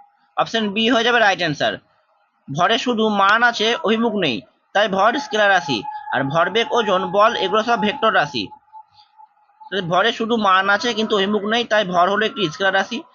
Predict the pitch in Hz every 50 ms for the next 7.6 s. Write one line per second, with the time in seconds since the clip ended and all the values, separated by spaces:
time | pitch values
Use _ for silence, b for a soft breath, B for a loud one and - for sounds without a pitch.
0 | b b b b b - 143 143 147 165 165 175 185 185 226 220 - - 208 196
1 | 170 190 208 214 311 _ _ _ _ _ 156 160 180 180 185 202 214 - - -
2 | 175 165 180 196 214 233 208 180 202 - - 190 175 165 160 147 139 - 165 165
3 | 180 214 233 - - - 170 196 190 180 170 170 185 220 220 202 190 196 185 175
4 | 180 185 220 233 202 180 190 190 175 165 139 123 - - 104 90 - - _ _
5 | _ _ _ _ _ _ _ _ _ _ _ _ _ _ - 175 208 220 - -
6 | - 233 - - - 160 143 147 B B B B B B - - 190 202 208 208
7 | - 233 240 240 220 240 220 214 208 202 -